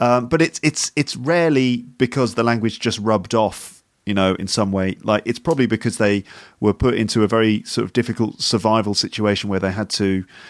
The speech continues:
you know, use the language in order to get by in a work environment or something. Um, for me, I, you know, I, in my job, I teach English, and so I speak English all the time. My colleagues are all English-speaking people.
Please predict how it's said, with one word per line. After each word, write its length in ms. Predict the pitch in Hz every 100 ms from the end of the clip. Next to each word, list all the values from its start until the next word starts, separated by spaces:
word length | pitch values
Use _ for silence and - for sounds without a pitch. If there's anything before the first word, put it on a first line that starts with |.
| - -
you 80 |
know, 100 | 98
use 340 | 95 104 113 110
the 100 | 107
language 360 | 107 101 98
in 80 | 107
order 180 | 104 101
to 160 | - 98
get 240 | 107 -
by 300 | 107 104 101
in 240 | 101 98 104
a 60 |
work 240 | 101 101 101
environment 560 | 98 98 92 90 90 -
or 80 | 95
something. 420 | 104 - 92 82 -
Um, 340 | 107 104 104 104 - - - - -
for 160 | - 123
me, 460 | 139 131 120 120 -
I, 380 | 113 110 110 110
you 120 | 110
know, 260 | 101 107 -
I, 140 | - - - _ _
in 100 | 120
my 100 | 107
job, 340 | 98 120 117 113
I 80 | -
teach 460 | 107 117 107 - -
English, 440 | 113 107 101 - 101
and 200 | 92 92
so 220 | 110 98
I 120 | 101 - -
speak 260 | - 110
English 280 | 104 98 90
all 100 | 101
the 80 | 95
time. 340 | - 113 113
My 140 | 104 92
colleagues 480 | 117 110 107 101 107
are 80 |
all 260 | 104 101 -
English-speaking 520 | 101 95 - 104 95
people. 420 | 95 110 104 104